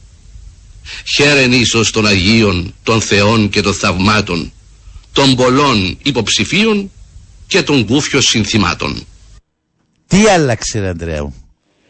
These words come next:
Speaker 2: Δηλαδή, το ότι, ε, ε, α, α, αφιούμε μόνο το όνομα του Χρυσόστομου, που εμακαρίστηκε ο Αρχιεπίσκοπος.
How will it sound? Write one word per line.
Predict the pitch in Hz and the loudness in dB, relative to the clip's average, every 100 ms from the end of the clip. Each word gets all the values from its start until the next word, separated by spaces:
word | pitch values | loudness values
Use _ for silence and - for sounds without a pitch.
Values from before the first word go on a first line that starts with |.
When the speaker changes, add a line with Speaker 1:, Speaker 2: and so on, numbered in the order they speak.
| _ - | _ -2
Speaker 2:
Δηλαδή, | 131 160 165 135 131 _ - | 2 4 2 2 -2 _ 0
το | 156 | 0
ότι, | 151 165 | 2 0
ε, | 180 | 0
ε, | 170 160 | 2 2
α, | 160 151 151 | 0 -2 -4
α, | 147 151 151 | -4 -2 -2
αφιούμε | - 196 185 | -2 -2 0
μόνο | 160 170 175 156 | 0 0 0 0
το | 165 | 0
όνομα | 165 160 151 | 0 0 -2
του | 139 | -6
Χρυσόστομου, | - - 135 - 110 90 107 _ _ _ _ - - | -8 -4 -2 -2 -4 -6 -10 _ _ _ _ -20 -16
που | 135 127 123 | -10 -6 -4
εμακαρίστηκε | 127 107 104 110 - - 78 | -2 0 0 -2 -4 -10 -10
ο | 71 60 64 | -10 -12 -18
Αρχιεπίσκοπος. | 69 - 73 95 - 113 117 | -18 -12 -10 -8 -6 -4 -4